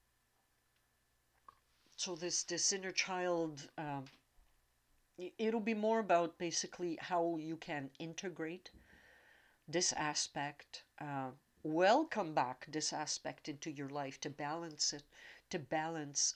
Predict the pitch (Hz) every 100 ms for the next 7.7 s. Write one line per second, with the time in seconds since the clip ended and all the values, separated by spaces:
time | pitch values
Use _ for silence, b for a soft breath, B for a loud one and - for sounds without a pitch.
0 | - 180 180 156 - 175 170 160 - -
1 | 190 165 147 135 B B B B - 156
2 | 143 143 139 - _ _ _ _ _ _
3 | _ _ _ _ _ _ _ - - 185
4 | 180 196 185 - 190 - 190 - 180 170
5 | 156 160 - 160 170 156 165 - 180 -
6 | 160 151 147 - - 160 175 - 156 170
7 | - 202 - - 202 165 135